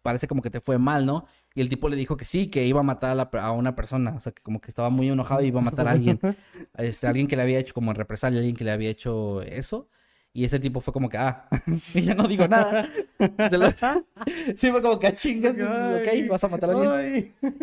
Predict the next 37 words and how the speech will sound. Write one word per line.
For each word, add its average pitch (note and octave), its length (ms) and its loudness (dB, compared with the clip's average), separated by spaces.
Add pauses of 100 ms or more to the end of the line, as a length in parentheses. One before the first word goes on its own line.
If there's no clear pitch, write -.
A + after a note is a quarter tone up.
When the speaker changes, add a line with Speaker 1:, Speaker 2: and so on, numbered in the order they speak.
(120)
Speaker 1:
Y E3+ 80 0
bueno, G3 320 4
eh, F#3 520 0
Speaker 2:
Creo F3+ 140 2
Speaker 1:
lo - 40 0
Speaker 2:
que F3+ 60 6
Speaker 1:
dej-, - 20 0
Speaker 2:
no G#3 100 0
debí G3 200 0
de F#3+ 100 -2
verte E3+ 240 -6
Speaker 1:
lo F#3+ 60 4
Speaker 2:
dado F#3 100 6
Speaker 1:
dejó F3+ 160 0
Speaker 2:
cuenta. F#3 120 4
Speaker 1:
ahí G3 120 2
en A3 80 2
una G#3 200 2
calle F3 280 0
donde C#3+ 420 0
había B2 360 0
taxis D3 440 -4
en A2+ 160 -6
esa, A#2 200 -6
a G#2+ 180 -6
esas A2 160 -10
horas C3+ 160 0
de D3 40 -4
la D#3 80 0
noche. E3 360 -2 (580)
Y C#3 300 2
el C3 140 2
tipo D#3 400 2
le C3+ 100 2
dio B2+ 80 2
las C3+ 100 2
gracias, E3+ 460 0